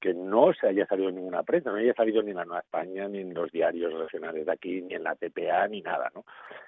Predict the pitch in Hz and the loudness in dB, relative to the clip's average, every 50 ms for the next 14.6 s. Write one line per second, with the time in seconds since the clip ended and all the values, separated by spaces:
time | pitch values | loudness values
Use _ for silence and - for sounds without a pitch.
0 | _ - 90 80 117 113 - 147 143 - 151 139 135 139 131 - 127 127 - 143 | _ -12 0 4 4 6 8 6 6 6 6 8 10 10 10 8 6 6 6 4
1 | - - 110 - _ - - - - 78 - - 92 87 85 - - 131 120 101 | 4 4 2 0 _ -4 -2 0 0 0 0 0 -2 -2 -2 2 4 6 6 6
2 | - _ - - - - _ _ _ - 98 92 87 - - 123 123 127 117 - | 4 _ -16 -20 -20 -20 _ _ _ 4 6 6 6 6 4 2 4 2 0 2
3 | - 107 101 95 - 95 92 98 98 98 98 87 - 98 92 101 98 92 98 95 | 2 2 2 2 0 -4 -6 -4 -2 -2 -2 -4 -4 -4 -2 -2 -2 -2 -4 -4
4 | 98 95 - - 98 104 101 90 90 90 90 90 - _ - 92 78 80 80 78 | -4 -6 2 6 6 6 6 6 4 2 2 2 -2 _ -8 -6 -4 -4 -4 -4
5 | - 76 76 67 - - 71 76 92 92 - 82 85 - - 80 80 98 104 104 | -4 -8 -8 -10 -12 -12 -10 -8 -8 -6 -6 -8 -8 -8 -6 -2 2 4 4 4
6 | 95 - - 95 - - 92 80 90 85 - - 82 85 92 104 127 143 - - | 2 2 -2 -2 -2 -2 -2 0 0 -2 -2 -4 -6 -4 2 4 6 6 6 6
7 | 143 156 151 - _ _ _ _ _ _ _ _ - - _ _ - 98 92 90 | 4 2 2 0 _ _ _ _ _ _ _ _ -20 -20 _ _ -2 0 0 2
8 | - 85 85 - 101 98 98 - 110 101 98 110 117 - - 110 87 - 104 85 | 2 0 4 6 6 6 6 6 4 6 8 8 6 6 4 0 2 2 0 0
9 | 90 92 104 117 113 95 - _ - - - _ - 76 76 76 - 69 71 - | 2 4 4 6 6 4 2 _ -14 -20 -20 _ -12 -10 -10 -8 -8 -10 -4 -4
10 | 82 85 82 80 92 85 85 82 80 80 - _ - - - - _ _ _ - | -4 -2 -2 -6 -8 -8 -6 -6 -6 -6 -8 _ -16 -20 -20 -20 _ _ _ -10
11 | 98 87 87 85 82 82 85 87 82 - 90 90 92 113 120 - 82 - 76 73 | -8 -6 -6 -4 -4 -2 -2 -2 -2 0 2 4 6 6 6 6 2 -2 -6 -8
12 | - 82 85 87 82 85 85 82 82 80 78 - _ - 69 76 73 78 78 82 | -8 -8 -8 -4 -2 -2 0 2 2 0 0 -2 _ -10 -8 -8 -8 -6 -6 -6
13 | 80 80 80 78 80 80 80 82 87 85 82 82 82 85 - 92 85 - - 90 | -4 -2 0 2 4 4 4 4 4 6 6 6 6 4 2 0 0 0 0 6
14 | 101 123 135 139 131 135 135 131 - 107 92 | 8 10 10 10 10 8 6 4 4 2 0